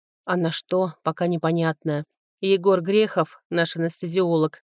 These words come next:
лишь разводит руками. Мы вместе находились в операционной.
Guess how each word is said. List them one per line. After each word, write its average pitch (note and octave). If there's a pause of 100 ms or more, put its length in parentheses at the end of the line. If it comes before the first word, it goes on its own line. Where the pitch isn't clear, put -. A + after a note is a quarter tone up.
лишь G3
разводит G3
руками. E3 (360)
Мы G3+
вместе A3
находились D#3+
в -
операционной. E3+